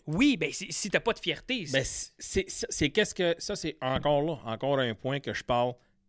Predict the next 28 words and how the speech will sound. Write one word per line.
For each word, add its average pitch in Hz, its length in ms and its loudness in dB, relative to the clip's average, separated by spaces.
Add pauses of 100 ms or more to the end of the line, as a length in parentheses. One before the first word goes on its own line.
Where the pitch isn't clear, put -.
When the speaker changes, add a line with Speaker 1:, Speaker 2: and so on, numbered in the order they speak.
(180)
Speaker 2:
C'est, 117 460 0 (760)
si - 280 -4
tu - 120 -6
t'en 147 160 4
vas 156 140 6
représenter 156 680 2
cette 135 200 -6
compagnie-là, 104 680 -6 (680)
que - 80 -6
tu - 100 -10
sais - 140 -4
que 180 60 -8
tu - 100 -12
gagnes 117 220 -4
pas 147 160 -4
d'argent, 107 320 -6 (500)
tu 226 120 -4
sais, - 20 -4
c-, - 240 -12 (160)
ça 180 160 0
t'amènera 190 500 4
pas 226 200 -2
du 156 160 -10
pain 190 140 -4
sur 156 120 -2
la 120 100 0
table, 113 340 -8
là, 87 100 -12